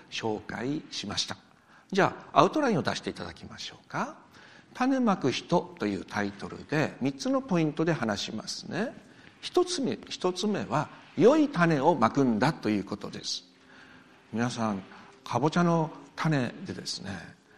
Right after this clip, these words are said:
やがてそこからブドウが出るってことはないんですよ。だから今日の聖書の箇所で、「侮るな」って。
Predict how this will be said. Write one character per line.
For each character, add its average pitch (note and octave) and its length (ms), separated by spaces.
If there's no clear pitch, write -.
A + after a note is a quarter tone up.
や A2 140
が A#2 120
て A2+ 100
そ A2+ 120
こ - 60
か A2 100
ら G#2 60
ブ G2+ 160
ド A#2+ 140
ウ D3 40
が D#3+ 80
出 D#3+ 120
る F3+ 60
っ - 20
て F3 100
こ F#3 100
と - 80
は C3 80
な A2 200
い D3+ 40
ん C#3 60
で G2 140
す - 160
よ。 - 160
だ A#2+ 120
か A#2+ 60
ら - 60
今 D#3+ 100
日 D#3+ 40
の C3 60
聖 D#3 160
書 C#3+ 140
の C3 80
箇 A2 100
所 - 120
で、 - 180
「侮 F3 360
る C3+ 100
な」 G#2 160
っ - 20
て。 - 240